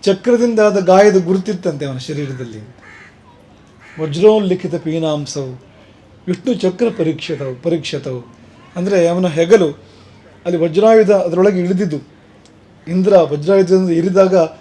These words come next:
ಆದ ಗಾಯದ ಕಲೆ ಇತ್ತಂತೆ. ಹಾಗೆ ವಿಷ್ಣು ಚಕ್ರ ಪರೀಕ್ಷಿತ, ಆ ವಿಷ್ಣು ಚಕ್ರದಿಂದ ಅವನ ಬಾಹುಗಳಲ್ಲಿ ಗಾಯಗಳಿತ್ತು ಅಂತ, ಆದಂಥ ಗಾಯಗಳಿದ್ವು ಅಂತ. ಅವನೇನು ಸಾಯಲಿಲ್ಲ,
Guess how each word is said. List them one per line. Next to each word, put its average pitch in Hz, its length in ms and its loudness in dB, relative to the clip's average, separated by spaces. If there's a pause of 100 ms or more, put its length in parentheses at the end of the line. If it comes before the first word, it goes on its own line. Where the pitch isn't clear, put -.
(300)
ಆದ 170 240 0
ಗಾಯದ 180 400 2
ಕಲೆ 190 300 4
ಇತ್ತಂತೆ. 180 420 -2 (1160)
ಹಾಗೆ 208 200 0
ವಿಷ್ಣು 196 340 -4
ಚಕ್ರ 214 320 -2 (120)
ಪರೀಕ್ಷಿತ, 165 440 -6 (2000)
ಆ 175 60 -6
ವಿಷ್ಣು 185 340 -4
ಚಕ್ರದಿಂದ 247 580 2 (340)
ಅವನ 196 180 4
ಬಾಹುಗಳಲ್ಲಿ 190 560 2
ಗಾಯಗಳಿತ್ತು 160 600 -2
ಅಂತ, 123 140 -12
ಆದಂಥ 151 360 -4
ಗಾಯಗಳಿದ್ವು 139 680 -8
ಅಂತ. 117 140 -16
ಅವನೇನು 143 280 -10
ಸಾಯಲಿಲ್ಲ, 131 400 -12